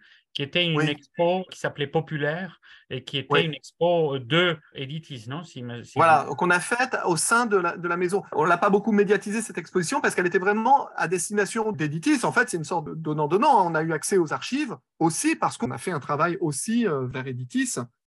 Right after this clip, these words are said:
Speaker 2: Et puis, c'était une chance de faire cette exposition parce que c'était tout à fait passionnant, hein.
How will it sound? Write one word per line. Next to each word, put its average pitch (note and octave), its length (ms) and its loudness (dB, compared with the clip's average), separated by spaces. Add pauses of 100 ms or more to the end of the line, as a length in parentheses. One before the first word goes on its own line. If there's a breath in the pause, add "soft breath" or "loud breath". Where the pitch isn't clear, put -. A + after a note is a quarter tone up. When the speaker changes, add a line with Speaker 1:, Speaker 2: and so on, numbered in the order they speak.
(180)
Speaker 2:
Et - 140 -10
puis, A#2+ 100 -8
c'était A#2 160 -8
une G#2+ 80 -2
chance A#3+ 260 0
de D3 60 -2
faire B2 160 -6
cette - 180 -12
exposition B2 520 -2
parce - 160 -8
que G#2+ 80 -14
c'était G#2 200 -12
tout A#2+ 140 -14
à A#2+ 80 -4
fait C3+ 140 -6
passionnant, B2 560 -4
hein. A#2 100 -14